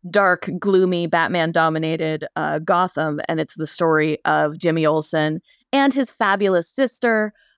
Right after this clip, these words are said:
uh, trying to save Jimmy from getting murdered in Gotham City,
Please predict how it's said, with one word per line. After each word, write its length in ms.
uh, 340
trying 520
to 480
save 520
Jimmy 340
from 360
getting 280
murdered 600
in 380
Gotham 380
City, 500